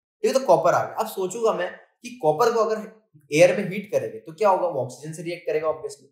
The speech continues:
और ऑक्सीजन से रिएक्ट करेगा तो क्या बनेगा? copper oxide बनेगा। और copper oxide का color क्या होता है? वो black होता है। ये चीज तुम्हें याद रखनी है, copper oxide का कलर black होता है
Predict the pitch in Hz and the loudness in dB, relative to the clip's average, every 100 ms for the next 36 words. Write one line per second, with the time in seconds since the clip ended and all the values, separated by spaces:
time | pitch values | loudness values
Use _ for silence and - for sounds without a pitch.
0 | _ _ _ 208 233 220 233 240 214 214 | _ _ _ 4 6 4 0 -6 -4 2
1 | 220 214 208 208 214 240 214 131 - - | 2 2 -4 -4 -2 0 2 0 -8 -12
2 | 127 160 226 214 220 208 185 170 147 - | -6 -2 -2 -2 -4 -4 -4 -10 -16 -20
3 | _ - 240 262 247 254 247 233 220 220 | _ 0 2 4 4 2 -4 -2 -2 0
4 | 208 190 185 123 113 117 120 147 160 151 | 0 -2 -4 -6 -6 -12 -2 0 0 -6
5 | 127 - 151 220 202 208 175 175 143 151 | -14 -10 -2 -2 -2 -14 -12 0 4 4
6 | 170 151 165 151 151 226 220 - 165 156 | 2 -4 -10 -2 -2 2 0 0 -6 -8
7 | 143 127 147 190 214 170 165 - _ | -8 -6 0 0 0 -6 -8 -10 _